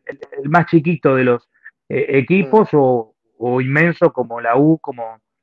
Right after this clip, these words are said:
Speaker 1: eh, Colo-Colo, como puede ser la Universidad Católica. Así que con ese mismo respeto siempre afronté la tarea en la televisión y creo que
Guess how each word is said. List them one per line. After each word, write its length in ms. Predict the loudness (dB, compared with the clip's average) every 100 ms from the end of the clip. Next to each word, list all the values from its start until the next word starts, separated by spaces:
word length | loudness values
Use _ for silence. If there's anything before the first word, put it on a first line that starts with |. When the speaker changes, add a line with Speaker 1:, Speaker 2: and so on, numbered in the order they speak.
| _ -10
Speaker 1:
eh, 360 | -6 -4 -4 -2
Colo-Colo, 520 | 0 2 2 2 0
como 180 | -10 -12
puede 180 | -10
ser 160 | -8 -6
la 100 | -6
Universidad 500 | -6 -10 -10 -6 -6
Católica. 600 | -6 -8 -10 -12 -12 -14 _ _ _ -10
Así 300 | -2 0 2
que 180 | 0
con 200 | 2 0
ese 640 | 0 4 6 6 6 0 -10
mismo 240 | -8 -2 -2
respeto 460 | -2 -2 -4 -4
siempre 500 | -4 -6 -4 -4 -6 _ _ _ _
afronté 460 | -6 -4 -2 2 4
la 120 | 4
tarea 400 | 2 0 -2 -6 _ _ _
en 100 | -2
la 120 | -2
televisión 520 | 0 2 2 2 2
y 80 | 2
creo 200 | 4 2
que 480 | 4 2 0 -6 _